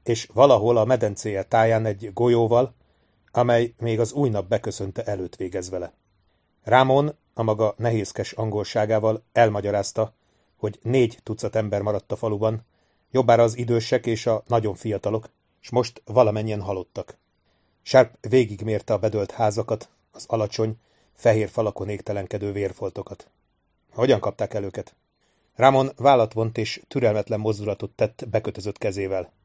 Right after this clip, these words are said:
Jók voltak. Jók? A franciák.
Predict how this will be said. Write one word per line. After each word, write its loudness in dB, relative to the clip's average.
Jók 2
voltak. -8
Jók? -2
A 2
franciák. 4